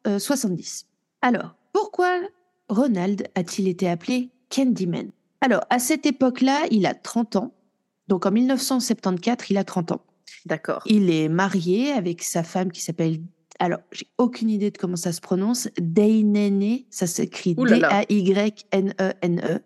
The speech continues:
Speaker 2: Daynene.
Speaker 1: Ok.
Speaker 2: Ok,
Speaker 1: Daynene.
Speaker 2: d'accord.
Speaker 1: Et ils ont un petit garçon, Timothy, qui a huit ans, et une petite fille, Elisabeth, qui en a cinq.
Speaker 2: Ok.
Speaker 1: Donc, à, à partir de là, ça a l'air d'être la famille, euh,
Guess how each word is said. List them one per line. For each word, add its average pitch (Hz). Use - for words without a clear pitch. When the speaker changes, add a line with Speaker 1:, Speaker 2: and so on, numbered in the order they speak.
Speaker 2:
Daynene. 175
Speaker 1:
Ok. 226
Speaker 2:
Ok, 180
Speaker 1:
Daynene. 240
Speaker 2:
d'accord. 214
Speaker 1:
Et 269
ils 240
ont -
un 381
petit 254
garçon, 208
Timothy, 226
qui 175
a 147
huit 180
ans, 214
et 294
une 247
petite -
fille, -
Elisabeth, 196
qui -
en 208
a 185
cinq. -
Speaker 2:
Ok. 185
Speaker 1:
Donc, 214
à, 180
à 190
partir 240
de 202
là, 196
ça 202
a 180
l'air 208
d'être 190
la 165
famille, 185
euh, 165